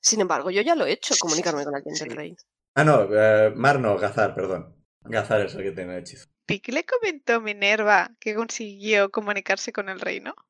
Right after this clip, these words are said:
Speaker 3: Eh, Benra consiguió comunicarse con el reino.
Speaker 1: Con el árbol de Q.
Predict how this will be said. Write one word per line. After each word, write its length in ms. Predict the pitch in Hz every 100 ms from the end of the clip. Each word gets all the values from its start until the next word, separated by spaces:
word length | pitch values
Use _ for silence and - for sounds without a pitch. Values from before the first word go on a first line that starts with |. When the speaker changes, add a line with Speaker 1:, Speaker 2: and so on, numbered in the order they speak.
| _ _
Speaker 3:
Eh, 360 | 185 180 175 95
Benra 380 | 92 92 92 98
consiguió 360 | 104 98 101 101
comunicarse 420 | 101 101 104 104
con 100 | 104
el 80 | 95
reino. 360 | 87 92 - _ _ _ _
Speaker 1:
Con 160 | 214
el 60 | 185
árbol 260 | 180 208
de 140 | 190 175
Q. 180 | 269